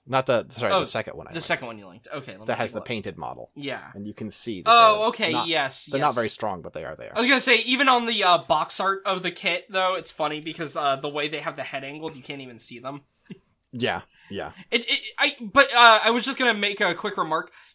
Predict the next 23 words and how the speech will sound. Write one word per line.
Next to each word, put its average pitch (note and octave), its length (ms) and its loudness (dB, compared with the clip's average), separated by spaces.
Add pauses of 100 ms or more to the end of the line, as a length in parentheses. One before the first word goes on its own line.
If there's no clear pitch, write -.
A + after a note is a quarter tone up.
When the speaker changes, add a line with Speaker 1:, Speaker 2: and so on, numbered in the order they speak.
(120)
Speaker 2:
This G3 240 0
is C#4+ 140 0
actually C4+ 260 2
why G3 200 4
I F3+ 40 2
realized D#3+ 480 0
I D3+ 60 -4
love C#3+ 400 -8
the C#3+ 280 -8
real C3+ 220 -12
grade D3+ 280 -4
of D3+ 100 -6
the C#3 140 -6
Epion D#3 320 -4
so F#3 120 -4
much. F3+ 320 -4
Out F#3 180 4
of E3+ 120 -6
all E3+ 180 -4
the F#3+ 120 -2
model D3 280 -2
kits, G3 280 -8
it F3 200 -10